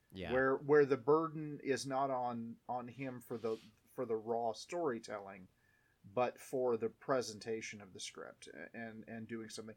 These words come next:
Speaker 2: Because I, I'd like to know what is intentional and what is just, I don't know, we'll do a thing, you know, about this. This movie is hard to critique in a, in, in a certain sense because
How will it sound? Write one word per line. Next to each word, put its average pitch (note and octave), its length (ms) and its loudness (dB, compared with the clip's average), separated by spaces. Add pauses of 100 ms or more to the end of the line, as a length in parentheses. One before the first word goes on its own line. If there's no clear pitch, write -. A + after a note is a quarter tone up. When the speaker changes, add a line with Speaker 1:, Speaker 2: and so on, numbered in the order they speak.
(380)
Speaker 2:
Because D3 320 2
I, D#3 140 4 (160)
I'd C#3+ 240 0
like D#3 280 2
to E3+ 140 -10
know B2 500 -6 (580)
what C3+ 240 2
is F3+ 200 4
intentional A#2 800 -8 (560)
and A#2 240 -4
what B2+ 180 2
is A#2 160 0
just, A#2+ 440 -4 (1000)
I C3 220 -12
don't B2+ 80 -8
know, A#2+ 180 -6
we'll A#2+ 120 -4
do B2+ 220 2
a A2+ 40 2
thing, G#2+ 460 -4 (160)
you B2 120 -6
know, G#2+ 260 -4
about A#2 280 0
this. A#2+ 200 -4 (260)
This E3 180 -2
movie G3+ 280 2
is F3 100 -4
hard D3+ 340 0
to C#3 120 -6
critique C#3+ 640 -8
in A2+ 160 -4
a, A2 200 -6
in, A#2+ 220 -6
in A2+ 260 -6
a A2 80 -6
certain A#2+ 340 -4
sense A2 380 -10
because A2+ 400 -4